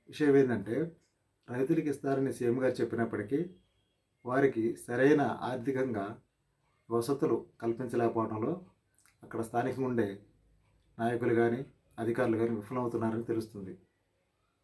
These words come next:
రైతే మనకి వెన్నెముక, రైతు బాధపడితే మనం బాధపడతాం. అందుకని రైతు క్షేమం కోసం ప్రభుత్వం ఆలోచిస్తుంది కాబట్టి అధికారులు కూడా శ్రద్ధతో వారిని ఆదుకొని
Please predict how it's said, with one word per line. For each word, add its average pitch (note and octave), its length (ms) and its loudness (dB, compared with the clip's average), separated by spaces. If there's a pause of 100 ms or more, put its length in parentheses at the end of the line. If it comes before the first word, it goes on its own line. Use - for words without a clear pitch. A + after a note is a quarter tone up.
(280)
రైతే C#3 380 4 (240)
మనకి A#2 320 -4
వెన్నెముక, A#2 420 -2 (440)
రైతు B2 340 -2
బాధపడితే A#2+ 440 0 (120)
మనం A2+ 240 0
బాధపడతాం. G#2+ 500 -2
అందుకని A#2 360 0 (720)
రైతు C3+ 340 2
క్షేమం B2+ 300 -2 (100)
కోసం A2 260 0 (440)
ప్రభుత్వం B2 420 2
ఆలోచిస్తుంది A#2+ 480 -2
కాబట్టి G#2+ 340 -2 (500)
అధికారులు D3+ 540 6
కూడా G#2+ 180 4 (280)
శ్రద్ధతో A#2 520 -4 (480)
వారిని A2+ 300 -4
ఆదుకొని B2 400 2